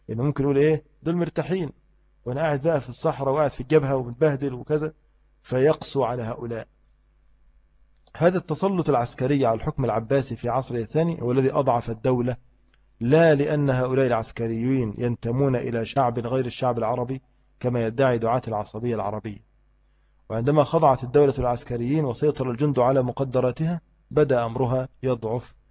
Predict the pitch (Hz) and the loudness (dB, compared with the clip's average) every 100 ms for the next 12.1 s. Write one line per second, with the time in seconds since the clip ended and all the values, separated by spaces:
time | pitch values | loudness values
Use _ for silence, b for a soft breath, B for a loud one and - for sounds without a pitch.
0 | _ - 107 - 127 120 117 107 - 139 | _ -12 -10 -8 -4 -2 -2 -4 -4 -4
1 | - _ - _ - 131 147 123 - 135 | -4 _ -20 _ -8 -2 0 0 -2 -4
2 | 123 131 - - 113 110 - - - _ | 0 -2 -4 -8 -4 -4 -6 -16 -20 _
3 | _ _ _ _ _ _ _ _ _ _ | _ _ _ _ _ _ _ _ _ _
4 | - 131 160 190 147 - 131 160 143 123 | -2 2 4 4 0 0 0 0 -4 -6
5 | 123 123 117 101 - 127 147 127 120 139 | -4 -2 -4 -4 -6 0 2 2 2 2
6 | 143 120 147 131 120 110 110 139 117 104 | 2 2 0 0 -2 -4 0 2 2 -2
7 | 127 110 - - _ _ _ _ - 123 | -4 -4 -8 -14 _ _ _ _ -10 -8
8 | 117 113 - 160 139 123 104 113 147 131 | -8 -10 -6 -6 -4 -6 -4 -4 0 0
9 | 127 131 123 117 139 120 110 117 143 143 | 2 0 0 0 0 0 -2 -4 -4 -6
10 | - _ _ _ _ _ 113 123 139 135 | -10 _ _ _ _ _ -2 -2 -2 -4
11 | 123 120 113 143 127 117 120 110 139 139 | -6 -6 -2 0 2 2 0 -2 -2 -2